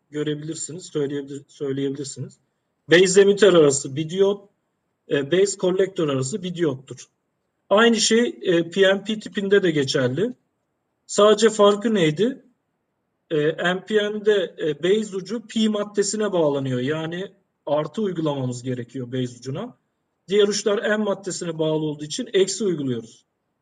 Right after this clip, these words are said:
P N P'de base ucu bakın N maddesine bağlı. N demek N maddesi, e, negatif,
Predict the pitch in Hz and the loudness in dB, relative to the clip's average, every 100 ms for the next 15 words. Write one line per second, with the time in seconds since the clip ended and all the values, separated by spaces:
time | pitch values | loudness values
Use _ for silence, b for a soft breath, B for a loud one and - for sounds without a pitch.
0 | _ _ - 170 190 214 220 233 220 240 | _ _ -2 2 2 2 -4 -2 2 2
1 | - 156 202 240 214 214 254 220 175 202 | 2 2 2 2 -2 -8 -8 -6 -8 -8
2 | 208 196 226 214 208 208 202 214 175 135 | -4 -2 0 -2 -4 -6 -8 -6 -4 -6
3 | - 202 233 220 196 262 - 190 196 180 | -6 -6 -4 -4 -4 -6 -6 -8 -6 -10
4 | 170 170 165 254 269 _ _ _ _ _ | -10 -10 -10 -10 -12 _ _ _ _ _
5 | _ _ _ _ - 165 160 165 247 240 | _ _ _ _ -2 2 2 2 2 2
6 | - 151 - | 0 -6 -10